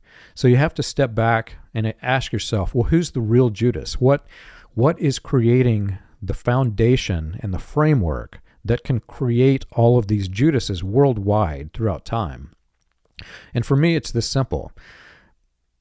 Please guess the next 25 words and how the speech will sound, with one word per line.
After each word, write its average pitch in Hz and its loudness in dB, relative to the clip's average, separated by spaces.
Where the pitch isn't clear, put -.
Look 131 0
at 180 -6
how 120 0
each 113 -2
one 110 0
of 107 -4
these 101 -4
sects 101 -4
were 95 -2
radicalized. 73 -8
What 139 2
were 156 2
they 139 2
using? 120 2
What 127 0
were 139 4
they 123 4
doing? 98 2
And 117 0
how 131 2
does 175 -2
that 135 0
compare 120 2
with 104 -2
normal 120 4